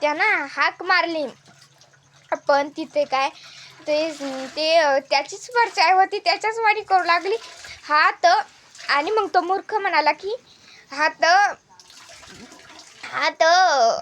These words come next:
हा तर माझ्यासारखंच करतो, माझ्यासारखाच आहे." ससा म्हणाला की, "हां, मी म्हणालो ना की तुमचीच नकल करतो, ते तुमच्यासारखं आहे"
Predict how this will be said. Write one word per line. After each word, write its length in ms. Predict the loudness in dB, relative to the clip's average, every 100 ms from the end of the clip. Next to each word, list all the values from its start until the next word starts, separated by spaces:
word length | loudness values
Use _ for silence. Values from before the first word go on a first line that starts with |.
| -10
हा 200 | -6 -4
तर 300 | -2 2 2 0 -4 -20 -20 -8
माझ्यासारखंच 760 | -2 0 0 2 0 0 -2
करतो, 480 | 4 2 4 2 2 0 -6
माझ्यासारखाच 760 | 0 2 2 2 0 0 0
आहे." 260 | 2 2 0 -6 _ _ _ _ _ _ _ _ _ _ -12 -2
ससा 360 | 0 4 2
म्हणाला 400 | 2 0 0 0
की, 280 | -2 -4 -8 -8
"हां, 520 | -2 0 2 2 0 -6 -20 -20 -10
मी 100 | -4
म्हणालो 520 | 0 2 2 4 4
ना 120 | 4
की 400 | 2 4 4 2 -2
तुमचीच 320 | -8 -2 0
नकल 260 | 0 0 0
करतो, 360 | 0 0 -2
ते 140 | -4 -6
तुमच्यासारखं 600 | -8 -4 -4 0 0 2
आहे" 200 | 0